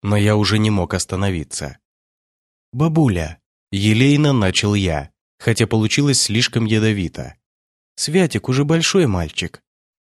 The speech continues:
Может, ему пора решать самому? Или так и будет до старости по шлюхам бегать, рассказывая тебе про свой книжный клуб?» Олег невольно заулыбался, всеми силами пытаясь сдержать смех.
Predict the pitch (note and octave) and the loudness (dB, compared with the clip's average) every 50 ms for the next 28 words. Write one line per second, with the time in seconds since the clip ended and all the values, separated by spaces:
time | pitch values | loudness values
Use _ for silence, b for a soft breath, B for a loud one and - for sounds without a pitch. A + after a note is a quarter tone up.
0 | _ - A#2+ C3+ C3+ B2+ B2+ B2 - A#2+ B2 C3 C3 B2+ F#2+ - - A#2 A#2 B2+ | _ -2 0 2 2 2 0 -2 -2 0 0 0 2 0 -2 -2 -2 -2 0 0
1 | B2+ B2+ C3+ C3+ B2+ - - A2+ G2 - - - A#2 A#2 B2+ C3+ C#3 D#3+ F3 G3 | 2 0 0 0 0 0 0 0 0 -2 -2 -2 -2 0 0 0 0 0 0 -2
2 | F#3+ - _ _ _ _ _ _ _ _ _ _ _ _ _ _ _ A#2+ A#2+ A#2+ | -2 -4 _ _ _ _ _ _ _ _ _ _ _ _ _ _ _ -2 0 0
3 | C#3 C3 - D#3 D3 - F#3 F3+ F3 F#3+ A3+ - A2+ G2+ G2 A#2 A2+ - - - | 0 0 0 -2 0 0 0 2 2 2 2 2 0 0 0 0 0 0 0 0
4 | C3 A#2 A2+ G2+ - - - A2+ - C3+ C3+ - - C3+ B2 - - G2+ F#2+ F#2+ | 0 0 0 -2 -4 -4 -6 -4 -4 -4 -4 -2 -2 -2 -2 -2 -2 -4 -4 -2
5 | F2+ G2 F#2 E2+ F2 E2 - - _ _ _ _ _ _ _ _ _ _ _ - | -2 -2 -2 -2 -4 -6 -8 -12 _ _ _ _ _ _ _ _ _ _ _ -2
6 | B2 C3+ D3 C#3 - - D3+ C#3 A#2+ B2 A#2 A#2+ A#2 A2+ A2+ - B2+ B2 B2+ D3+ | 0 2 2 2 2 2 2 2 2 2 2 2 2 0 0 -2 -2 0 0 0
7 | C#3+ - - A2+ - - B2 B2+ B2+ B2 - B2+ C#3 C3 A#2+ B2 C#3+ C#3+ C3+ - | 0 0 0 -2 -2 0 0 0 0 0 -2 -2 0 0 0 0 -2 -2 -2 -2
8 | D3 B2+ G2 - - - _ _ _ _ _ _ _ _ _ _ _ _ _ _ | -2 -4 -4 -4 -8 -16 _ _ _ _ _ _ _ _ _ _ _ _ _ _
9 | _ _ _ _ _ _ - G#2 A2 A#2 C3 C#3 B2+ - C3 B2+ A#2+ B2+ B2+ A#2+ | _ _ _ _ _ _ -2 0 2 2 2 2 2 2 2 4 4 4 2 2
10 | A2+ A#2+ A2+ G#2 A2+ A#2 A#2+ A#2+ B2 A#2 A#2 G#2+ F#2 E2 - - - D2+ D2 D2 | 2 2 2 2 2 2 2 2 2 2 2 0 0 -2 -4 -6 -6 -6 -10 -12
11 | - _ _ _ - - - A2+ G#2 G2 F#2 E2+ - - A#2+ A#2+ A#2+ A2+ A2 A2 | -16 _ _ _ -4 -2 0 0 0 0 0 0 0 0 0 2 2 2 0 0
12 | G#2 - G#2 - C#3 C3+ C3 B2 A2+ G#2+ F#2+ G#2 A2 G2 F#2+ F#2 G2 F#2+ F#2 - | 0 -2 -2 0 0 2 2 2 0 -2 -2 0 0 0 0 0 -2 -2 -2 -4
13 | - G2+ F2+ D#2+ D2+ - - - | -6 -4 -4 -6 -6 -8 -12 -20